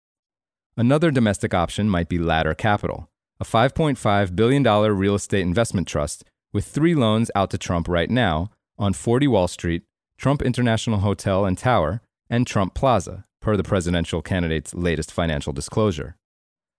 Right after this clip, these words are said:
But Ladder Capital, which did not respond to a request for comment, did not finance either of Trump's most recent deals at Trump Tower and Trump National Doral. It's unclear whether the firm, which has received plenty of scrutiny from its connections to Trump,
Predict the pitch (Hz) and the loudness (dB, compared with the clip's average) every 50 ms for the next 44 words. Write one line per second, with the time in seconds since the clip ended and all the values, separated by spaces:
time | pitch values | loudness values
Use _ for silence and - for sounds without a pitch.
0 | _ _ _ _ - 147 147 139 - - 113 104 104 107 120 139 135 - 147 151 | _ _ _ _ -2 0 0 2 0 0 0 2 4 4 4 2 2 2 2 2
1 | 143 - 98 82 78 92 - _ _ _ _ _ _ - 98 - - 101 113 143 | 2 0 -2 -2 -2 -4 -6 _ _ _ _ _ _ -8 -8 -6 -2 0 0 2
2 | 151 143 143 - - 143 131 127 127 - 117 104 101 98 92 - - 101 87 - | 2 0 -2 -2 0 0 0 0 0 0 0 2 2 2 0 0 0 0 0 -2
3 | - - - - - 147 143 110 90 78 - - _ _ _ _ _ _ _ _ | -2 -8 -10 -4 -2 0 0 2 0 -2 -4 -8 _ _ _ _ _ _ _ _
4 | - 117 135 156 160 131 - - 160 156 147 135 127 120 - - 131 143 156 156 | 0 2 2 2 2 0 0 0 2 2 2 2 0 0 -2 0 0 2 2 2
5 | 151 131 - - 123 101 98 98 - - 98 92 87 - 104 123 165 160 - 107 | 0 0 -2 -2 0 0 0 0 -2 0 0 0 -2 0 0 0 0 0 0 -2
6 | 80 67 82 80 69 55 62 - - - - _ _ _ _ - 92 - - - | -2 -2 -2 -2 -2 -4 -6 -8 -10 -14 -18 _ _ _ _ -8 -6 -4 -2 -2
7 | 104 92 - - 104 95 95 101 110 127 143 - - 101 104 110 - - 117 107 | -2 -2 -2 -2 0 2 2 2 2 0 -2 -2 -2 -2 -2 -2 0 0 -2 -2
8 | 98 101 95 90 85 85 - 98 95 90 87 98 101 120 131 107 73 - 80 82 | 0 0 0 0 0 0 -2 -2 -2 -2 0 2 2 4 4 2 2 -2 -6 -10
9 | - _ _ _ _ _ _ _ _ _ _ _ _ _ _ - 113 - 165 180 | -14 _ _ _ _ _ _ _ _ _ _ _ _ _ _ -4 0 2 2 2
10 | 175 - - 170 165 160 123 123 127 147 151 147 143 - - 98 87 78 78 87 | 2 2 2 2 2 4 4 4 4 2 2 0 -2 -2 0 0 0 0 0 -2
11 | 104 113 - - - - 98 - - 101 90 98 104 - - 120 107 90 - - | -4 -6 -8 -10 -6 -4 -4 -2 0 -2 -2 -2 -2 -2 0 0 -2 -2 -2 -6
12 | - - 113 123 143 139 117 - - - 170 170 - 220 190 180 - 110 98 98 | -6 -2 0 0 2 0 0 -2 -4 -2 0 0 2 0 0 0 0 0 0 0
13 | 92 - - - 107 120 - - 104 85 - - - - - - 78 76 76 - | -2 -4 -4 -2 -2 -2 0 -2 -2 -4 -4 -6 -8 -8 -6 -4 -4 -4 -6 -8